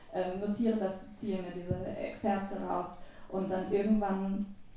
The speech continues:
glaube ich zumindest, dass ich es bewusst, deswegen kann ich das jetzt hier leider nicht alles so schön wiedergeben, bewusst tatsächlich vergesse, aber unterbewusst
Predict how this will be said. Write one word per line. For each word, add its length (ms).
glaube 460
ich 120
zumindest, 320
dass 160
ich 140
es 80
bewusst, 480
deswegen 340
kann 160
ich 80
das 120
jetzt 140
hier 120
leider 300
nicht 120
alles 300
so 180
schön 180
wiedergeben, 340
bewusst 340
tatsächlich 420
vergesse, 480
aber 340
unterbewusst 600